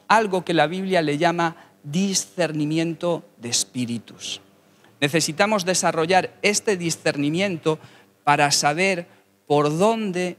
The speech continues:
el enemigo quiere atacarnos. El discernimiento nos permite determinar el fin de aquello que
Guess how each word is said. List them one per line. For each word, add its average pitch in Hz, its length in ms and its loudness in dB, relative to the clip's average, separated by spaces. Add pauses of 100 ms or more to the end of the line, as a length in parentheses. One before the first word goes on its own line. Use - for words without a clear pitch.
el 139 160 -4
enemigo 165 640 0 (260)
quiere 151 320 4
atacarnos. 110 680 -2
El 123 120 2
discernimiento 151 1000 2 (460)
nos 147 240 4
permite 185 580 0
determinar 147 800 2 (100)
el 147 200 6
fin 170 480 -2 (340)
de 135 160 2
aquello 190 560 4
que 170 360 2